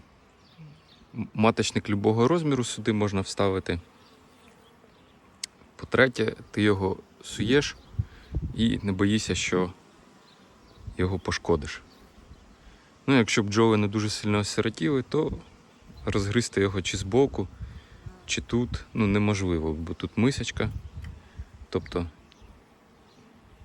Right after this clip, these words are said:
матка виходить дев'яносто дев'ять і дев'ять відсотків. Ось. Там, де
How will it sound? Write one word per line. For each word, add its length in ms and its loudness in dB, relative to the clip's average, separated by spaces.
матка 360 2
виходить 500 2
дев'яносто 520 -2
дев'ять 380 2
і 40 -2
дев'ять 360 -2
відсотків. 400 -14
Ось. 300 -10
Там, 160 6
де 240 6